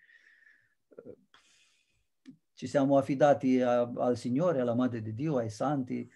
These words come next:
E la gente ha pregato, la gente ha pregato e questa, questo credo che ha contribuito anche alla, all'equilibrio psicologico della gente, anche,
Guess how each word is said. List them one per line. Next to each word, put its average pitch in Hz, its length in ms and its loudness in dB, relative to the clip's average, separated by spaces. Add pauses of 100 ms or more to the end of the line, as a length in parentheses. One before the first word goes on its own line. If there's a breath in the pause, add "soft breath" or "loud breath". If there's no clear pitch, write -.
(680 soft breath)
E 123 540 2 (640)
la 151 160 -2
gente 233 240 2
ha 185 80 4
pregato, 143 580 -4
la 107 120 -10
gente 131 240 -4
ha 127 40 0
pregato 117 1160 -8 (440)
e 131 140 -6
questa, 151 480 4
questo 156 320 -2
credo 139 300 -2
che 139 100 -2
ha 131 80 2
contribuito 135 760 0
anche 156 360 0
alla, 135 280 4
all'equilibrio 127 920 2
psicologico 117 840 -2
della 107 340 -4
gente, 107 1040 -4
anche, 117 640 -4